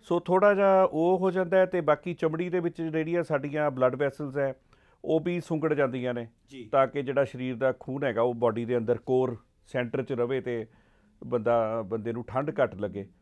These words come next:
Speaker 2: ਜੀ।
Speaker 1: Vasoconstriction word use ਕੀਤਾ ਜਾਂਦਾ ਹੈ।
Speaker 2: ਜੀ, ਜੀ।
Speaker 1: So ਗ-, ਸਰਦੀਆਂ ਦੇ ਵਿੱਚ ਇਹ ਬੜਾ ਇੰਪੋਰਟੈਂਟ,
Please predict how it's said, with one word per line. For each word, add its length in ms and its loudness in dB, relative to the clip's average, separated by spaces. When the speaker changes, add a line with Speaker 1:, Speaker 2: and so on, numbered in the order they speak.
Speaker 2:
ਜੀ। 280 -16
Speaker 1:
Vasoconstriction 920 -2
word 240 0
use 80 -8
ਕੀਤਾ 300 -4
ਜਾਂਦਾ 260 -4
ਹੈ। 100 -12
Speaker 2:
ਜੀ, 240 -16
ਜੀ। 160 -20
Speaker 1:
So 340 2
ਗ-, 220 2
ਸਰਦੀਆਂ 420 2
ਦੇ 80 0
ਵਿੱਚ 260 0
ਇਹ 360 2
ਬੜਾ 540 6
ਇੰਪੋਰਟੈਂਟ, 720 4